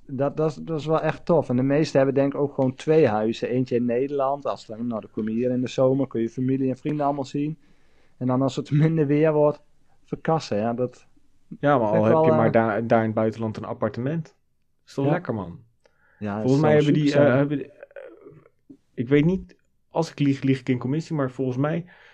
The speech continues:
Speaker 2: is het zo dat een aantal jongens die bij Jumbo zaten in ieder geval... gezamenlijk een appartement hadden in, in Spanje, waar ze naartoe konden.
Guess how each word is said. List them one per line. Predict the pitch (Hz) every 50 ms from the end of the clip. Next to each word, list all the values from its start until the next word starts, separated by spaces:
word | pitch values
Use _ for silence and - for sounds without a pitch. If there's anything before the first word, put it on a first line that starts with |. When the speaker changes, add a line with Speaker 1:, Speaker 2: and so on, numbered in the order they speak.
| _ _
Speaker 2:
is | - 135 135
het | 135
zo | - - 151 143
dat | 135 135
een | 135 -
aantal | - 139 135 127 139 139
jongens | 135 135 135 135 131 127
die | - 123 123
bij | 120 117
Jumbo | 113 120 139 143 147 139 117 107
zaten | 95 98 113 120 135 147 147 - 156 143
in | 139 139 139
ieder | 139 143 139 135 127
geval... | 127 120 127 127 135 147 143
gezamenlijk | - - 110 - 131 123 139 151 151 139 135 -
een | 139 127
appartement | - 139 - - 123 123 - 127 123 127 127 127
hadden | 131 123 123 123 127 131 - _ _ _ _ _ - _ _ _ _ _ -
in, | 123 117 120 120
in | 120 131 123
Spanje, | - - - 139 135 117 101 95 120 156 - _ _ _ -
waar | 117 113
ze | 104 123
naartoe | 117 113 - 117 110
konden. | 120 113 110 104 104 104 120 147 165 _